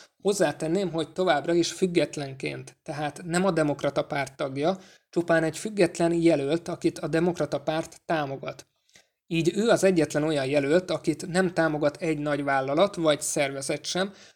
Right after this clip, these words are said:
csupán mikroadományokat fogad el. Így aztán végképp meglepő, hogy összesen több mint huszonegy millió dollárt sikerült összekampányolnia.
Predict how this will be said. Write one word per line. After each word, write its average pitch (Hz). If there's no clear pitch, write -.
csupán 180
mikroadományokat 143
fogad 143
el. 131
Így 233
aztán 190
végképp 185
meglepő, 143
hogy 170
összesen 175
több 190
mint 165
huszonegy 175
millió 147
dollárt 147
sikerült 151
összekampányolnia. 143